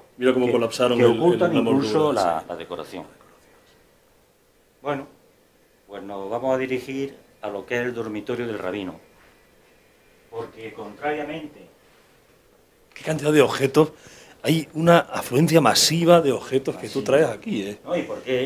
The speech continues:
Speaker 2: ¿Y por
Speaker 1: Son
Speaker 2: qué?
Speaker 1: cientos y cientos
Speaker 2: Claro.
Speaker 1: de pequeñas piezas que has ido recogiendo a lo largo de tu vida, ¿no?
Speaker 2: Recogiendo, recogiendo y recopilando cuando se podía, cuando se podía comprar y cuando se encontraban objetos. Y ya, bueno, hace ya años que eso es
Speaker 1: Que se acabó, ¿no?
Speaker 2: imposible,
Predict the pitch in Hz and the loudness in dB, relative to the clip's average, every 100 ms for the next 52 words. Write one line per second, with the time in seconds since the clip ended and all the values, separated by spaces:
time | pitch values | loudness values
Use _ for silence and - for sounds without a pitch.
0 | 131 117 117 - 147 123 117 170 185 - | -6 -10 -6 0 2 2 8 10 10 8
1 | 175 139 123 - 147 165 156 165 165 135 | 4 4 -6 0 4 6 4 2 4 2
2 | 120 - 123 151 151 - - 147 147 160 | 0 -2 0 0 0 -4 0 0 2 0
3 | - 123 123 139 160 165 - - - 110 | -2 -2 0 2 2 -2 -8 -18 -12 -10
4 | - 127 156 120 135 131 107 127 143 104 | -6 0 4 4 4 2 2 -2 0 0
5 | 120 - - 156 160 92 - - - - | -4 -6 -6 -4 -4 -8 -14 -18 -20 -20
6 | 127 147 127 135 175 113 101 95 95 98 | -18 -16 -14 -12 -12 -16 -18 -20 -20 -20
7 | 101 101 123 151 123 147 151 107 98 - | -20 -20 -18 -18 -18 -18 -18 -18 -18 -20
8 | 110 95 120 135 143 143 - _ _ _ | -20 -16 -8 -2 2 2 -2 _ _ _
9 | _ - 104 98 98 107 139 139 139 143 | _ -20 -20 -20 -20 -16 -12 -10 -6 -6
10 | 147 135 117 117 101 98 127 131 95 131 | -8 -12 -14 -18 -20 -16 -14 -12 -16 -16
11 | 131 98 110 110 123 123 - _ 139 131 | -18 -18 -20 -14 -12 -12 -18 _ -16 -14
12 | 131 120 117 110 113 - 101 107 98 104 | -14 -10 -6 -6 -8 -18 -16 -14 -14 -14
13 | 107 98 104 98 101 104 | -8 -2 0 0 -2 -6